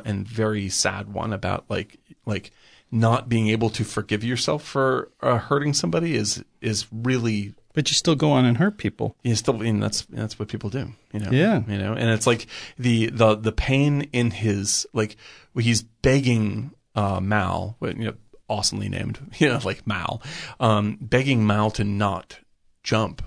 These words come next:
Speaker 1: like, "Please," you know, like, he feels the guilt of what has, what he has done,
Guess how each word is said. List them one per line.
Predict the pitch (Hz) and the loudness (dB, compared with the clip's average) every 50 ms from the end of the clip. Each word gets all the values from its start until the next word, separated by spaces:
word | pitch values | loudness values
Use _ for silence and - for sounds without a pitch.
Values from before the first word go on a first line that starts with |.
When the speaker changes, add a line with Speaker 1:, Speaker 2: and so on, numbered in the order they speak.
| - | -8
Speaker 1:
like, | - 113 107 - - | -6 -6 -6 -8 -10
"Please," | - - - 123 117 117 107 113 - - | -8 -6 -4 -2 -2 -2 -2 -4 -4 -4
you | 113 | -2
know, | 101 95 | -2 -2
like, | 104 107 - | -2 -4 -4
he | - 131 113 - - 139 | -6 -6 -2 0 0 0
feels | 117 - - 156 175 170 135 | 0 0 0 2 4 4 4
the | 117 113 | 2 0
guilt | 98 - 139 143 147 - 143 | 0 2 2 2 2 2 -2
of | 113 107 | -2 -2
what | 104 104 98 - - - - - _ _ _ _ _ _ _ _ _ _ | 0 0 0 0 -2 -6 -18 -20 _ _ _ _ _ _ _ _ _ _
has, | - - 110 104 101 98 98 - - - - - | -4 0 0 0 0 0 -2 -2 -2 -4 -4 -2
what | 120 107 101 - | -2 -2 -2 -2
he | - - - 190 185 160 | -2 -2 0 2 4 4
has | 143 131 120 | 4 4 4
done, | 101 104 123 139 202 - 107 - 92 92 - - | 2 0 0 2 2 2 0 -2 -6 -8 -10 -12